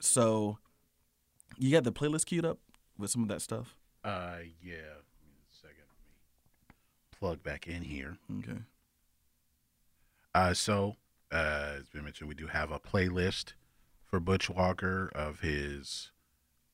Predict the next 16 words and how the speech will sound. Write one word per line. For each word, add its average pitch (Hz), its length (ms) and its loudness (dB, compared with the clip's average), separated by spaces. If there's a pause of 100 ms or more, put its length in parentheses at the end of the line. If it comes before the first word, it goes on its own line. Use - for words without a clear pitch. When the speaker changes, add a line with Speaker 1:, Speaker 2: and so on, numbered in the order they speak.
(260)
Speaker 2:
uh, 67 440 -8 (760)
let's 107 200 2
just 107 140 6
say 92 160 6
notable 80 640 0
Speaker 1:
Yeah. - 400 -20
Speaker 2:
productions. - 680 0 (220)
It's 85 180 0
not 110 180 10
everything. 80 640 4
Speaker 1:
<laughs> - 40 -20 (800)
Speaker 2:
It, 76 160 0
there 82 180 4
is 90 100 4
a 98 80 6
lot, 90 280 4